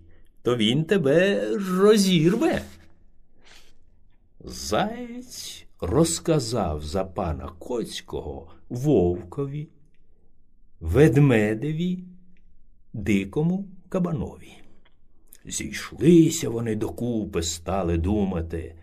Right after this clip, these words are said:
як би побачити пана Коцького. Та й кажуть: "А зготуймо обід". І взялися міркувати,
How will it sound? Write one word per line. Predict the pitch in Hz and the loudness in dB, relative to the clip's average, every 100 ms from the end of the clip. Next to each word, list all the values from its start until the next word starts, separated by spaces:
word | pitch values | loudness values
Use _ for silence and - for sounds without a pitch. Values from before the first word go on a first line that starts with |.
| - - - - | -20 -20 -20 -12
як | 80 69 107 143 240 | -10 -6 -4 -4 -6
би | 202 202 202 226 | -4 -4 -2 -4
побачити | 226 - 208 202 170 - - - - 123 - 65 | -6 -8 -6 -6 -6 -6 -6 -8 -8 -8 -4 -6
пана | - - - - - - | -6 -8 -6 -6 -8 -12
Коцького. | - 302 254 165 - - - - - - - - - - - - - _ - | -8 -4 -4 -4 -8 -8 -8 -8 -14 -16 -20 -20 -20 -20 -20 -20 -20 _ -6
Та | 220 | -2
й | 202 | -2
кажуть: | - - - - - - - - - - - - - - - - | -2 -6 -8 -14 -16 -18 -18 -20 -20 -20 -20 -20 -20 -20 -20 -2
"А | 160 | 2
зготуймо | 131 85 98 - - 277 269 226 202 196 - - - - - | 2 2 0 -2 -2 0 0 2 0 0 -6 -20 -20 -18 -4
обід". | 247 165 101 82 - - - - - - - - - - - - - | -2 0 -4 -8 -10 -16 -16 -20 -20 -20 -20 -20 -20 -20 -20 -20 -4
І | 320 269 190 | -2 0 -2
взялися | 110 95 90 92 120 110 - 85 | -2 0 0 2 2 0 0 0
міркувати, | 78 76 - 85 90 214 196 - 165 165 | 0 -6 -8 -4 2 2 2 -2 -2 -2